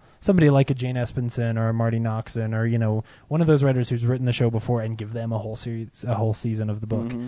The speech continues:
Speaker 1: and say, like, "Hey, we want you to write," or, you know, even if they just came on, like, as a, you know, a, an overall plot person and let them really play around in that universe again. That, that would be really cool.
Speaker 2: And I, I'm so, uh, grateful that you,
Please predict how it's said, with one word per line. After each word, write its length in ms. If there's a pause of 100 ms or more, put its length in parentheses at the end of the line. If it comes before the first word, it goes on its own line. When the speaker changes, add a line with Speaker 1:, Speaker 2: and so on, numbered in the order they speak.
(160)
Speaker 1:
and 120
say, 140
like, 160
"Hey, 100
we 160
want 220
you 60
to 60
write," 280
or, 100
you 300
know, 60
even 260
if 100
they 220
just 200
came 200
on, 160
like, 180
as 140
a, 200 (480)
you 120
know, 220 (140)
a, 280
an 80
overall 340
plot 420 (600)
person 420 (180)
and 160
let 200
them 340
really 360
play 300
around 300
in 60
that 140
universe 420
again. 260
That, 200
that 120
would 120
be 80
really 200
cool. 340 (140)
Speaker 2:
And 180
I, 40 (100)
I'm 120
so, 480
uh, 240
grateful 360
that 140
you, 320